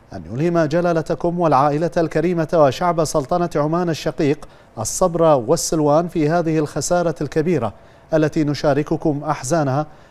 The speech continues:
وأن يمن على جلالتكم بفيض رحمته الواسعة، أن يمن على جلالته بفيض رحمته الواسعة ويدخله فسيح جناته، إنه سميع مجيب. إنا لله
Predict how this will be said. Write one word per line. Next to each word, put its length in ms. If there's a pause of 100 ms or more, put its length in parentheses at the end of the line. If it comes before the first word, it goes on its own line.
(180)
وأن 220
يمن 260
على 340
جلالتكم 760 (680)
بفيض 480
رحمته 560
الواسعة، 600 (600)
أن 120
يمن 340
على 300
جلالته 560
بفيض 380
رحمته 520
الواسعة 600
ويدخله 580
فسيح 440
جناته، 520 (100)
إنه 340
سميع 480
مجيب. 640 (420)
إنا 260
لله 440